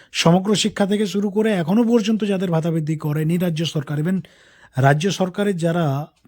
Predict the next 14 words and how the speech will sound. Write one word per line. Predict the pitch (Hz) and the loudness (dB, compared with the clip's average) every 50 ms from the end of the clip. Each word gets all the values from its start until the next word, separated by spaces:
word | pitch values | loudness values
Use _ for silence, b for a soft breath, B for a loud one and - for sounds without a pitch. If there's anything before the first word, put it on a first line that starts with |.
| _ _ | _ _
পূর্ণ | - 170 185 185 214 240 240 | -4 -4 -2 0 2 0 0
সময়ের | - - 202 196 202 202 196 | 0 0 2 2 2 2 0
কর্মচারী, | 175 180 170 165 165 170 151 170 160 143 143 | 0 -2 -2 0 0 -2 -2 -2 0 0 0
অর্থাৎ | 139 135 - 165 160 | -2 -2 -4 -6 -4
যারা | 151 170 165 | -4 -4 -4
পার্মানেন্ট | 160 151 - 156 160 180 202 220 226 233 220 - | -6 -6 -6 -4 -2 0 2 2 2 2 0 0
কর্মচারী, | - 175 156 156 160 147 - 131 117 127 143 - b b b b b b b b b b | 0 -2 0 0 -2 -4 -6 -6 -6 -8 -10 -12 b b b b b b b b b b
যারা | 147 139 147 151 170 165 | 2 4 6 6 4 2
দীর্ঘদিন | 143 131 139 147 151 170 190 190 226 226 | 0 -2 -2 -2 -2 -2 2 2 4 4
ধরে | 226 220 196 165 160 151 | 4 4 4 2 0 -2
ডিএর | 135 131 156 175 196 185 165 | -2 -2 0 0 0 -2 -2
জন্য | 156 185 185 180 170 | -4 -4 -2 -2 -2
লড়াই | 165 156 143 135 135 135 | -2 -2 -2 -2 -2 -4
করছে, | 127 - 123 113 107 - - - | -4 -6 -12 -12 -12 -12 -14 -16